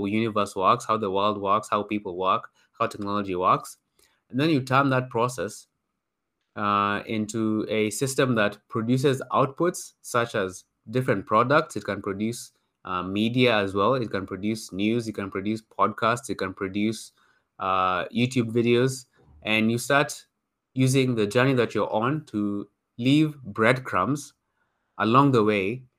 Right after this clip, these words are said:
in case someone else wants to follow in your footsteps. So, so, so, so,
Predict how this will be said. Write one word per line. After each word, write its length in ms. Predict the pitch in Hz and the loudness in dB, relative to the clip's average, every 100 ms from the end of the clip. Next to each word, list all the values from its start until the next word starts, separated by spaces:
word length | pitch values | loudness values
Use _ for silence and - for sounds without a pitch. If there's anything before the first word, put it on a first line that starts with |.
| _ _ | _ _
in 160 | 104 104 | -6 -4
case 480 | 117 120 127 127 - | 2 2 2 -4 -14
someone 340 | - 139 131 - | -4 0 0 0
else 320 | 107 123 123 | 0 0 -2
wants 200 | 113 107 | -6 -6
to 100 | 107 | -8
follow 320 | - 110 107 | -2 0 0
in 180 | - 98 | -2 -6
your 100 | 90 | -8
footsteps. 640 | - 98 - 67 - - _ _ _ _ - | -6 -6 -4 -8 -8 -20 _ _ _ _ -10
So, 520 | - 127 127 127 127 - _ _ _ _ - | 2 4 4 2 -4 -16 _ _ _ _ -6
so, 340 | 143 135 127 | 0 2 2
so, 440 | - 143 135 92 - _ _ _ _ _ _ _ | 0 0 2 0 -8 _ _ _ _ _ _ _
so, 320 | - 127 117 | -6 -6 -6